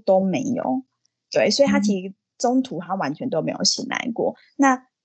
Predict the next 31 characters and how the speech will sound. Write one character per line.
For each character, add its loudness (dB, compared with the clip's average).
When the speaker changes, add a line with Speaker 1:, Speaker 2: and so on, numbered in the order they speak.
Speaker 1:
请 -4
问 0
他 -2
们 0
在 2
门 0
下 2
看 -2
到 0
的 -6
那 -6
个 -6
黑 -10
黑 -2
的 -4
到 2
底 -4
是 2
什 -4
么？ -6
Speaker 2:
不 6
好 6
说， 4
不 6
好 6
说， 4
现 4
在 6
不 2
要 6
说。 2